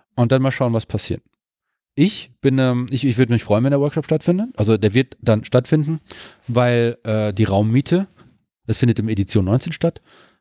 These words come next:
äh, Catering, kostenlos Essen. Ich war zu lange Student, um das Argument nicht festzustellen. Ähm, der Getränkehändler, äh, der Szene wird Getränke <laughs> verkaufen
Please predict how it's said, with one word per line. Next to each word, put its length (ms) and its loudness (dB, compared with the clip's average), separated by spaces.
äh, 180 -2
Catering, 600 0
kostenlos 400 0
Essen. 400 0
Ich 140 -8
war 100 2
zu 100 -2
lange 180 0
Student, 380 -2
um 140 -6
das 400 -4
Argument 600 -2
nicht 300 0
festzustellen. 680 0
Ähm, 300 0
der 100 2
Getränkehändler, 840 0
äh, 180 0
der 100 2
Szene 460 0
wird 260 0
Getränke 560 0
<laughs> 140 -8
verkaufen 680 -2